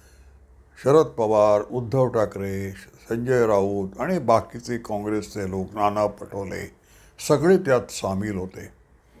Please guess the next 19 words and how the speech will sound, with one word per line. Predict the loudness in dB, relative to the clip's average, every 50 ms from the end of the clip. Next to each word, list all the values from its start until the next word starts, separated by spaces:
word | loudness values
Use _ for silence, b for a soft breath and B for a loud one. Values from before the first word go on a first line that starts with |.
| b b b b b _ _ _ _ _ -2 0
पण | 2 2 2
त्यांना | 2 2 2 4 4 2
हा | 2 2 0 -2
पुरून | -2 -4 -6 -2 0 0 0 2 0 0 0
उरला. | 0 -2 -2 -4 -6 -8 -10 -12 -12 -14 -14
हा | -14 -6 0 2 2 2
योद्धा | 2 2 0 -2 -2 -2 0 2 4 6
आहे, | 6 6 4 2 0 0 -2
हा | -2 2 2 2 2
साधू | 2 -2 -4 -2 -2 -2 -2 -4 -2 0 2
आहे, | 2 4 4 2 2 -2 -4 -10 b b b b b b b b -4
हा | 0 0 0 0
सहनशील | 0 -4 0 2 2 2 2 2 0 -4 -6 -6 -4 -4 -4 -4
आहे | -4 -4 -4 -4
आणि | -6 -4 -4 -4 -4 -6
सगळ्यात | -4 -6 -6 -2 0 2 4 4 4 2 0 -4
मोठी | -10 -6 -2 -2 -2 -2 -2 -2 -2 -2
गोष्ट | 0 0 -2 -2 -4 -8 -14 -14 -10 -8
म्हणजे | -6 -6 -6 -6 -6 -4 -4 -4 -4 -6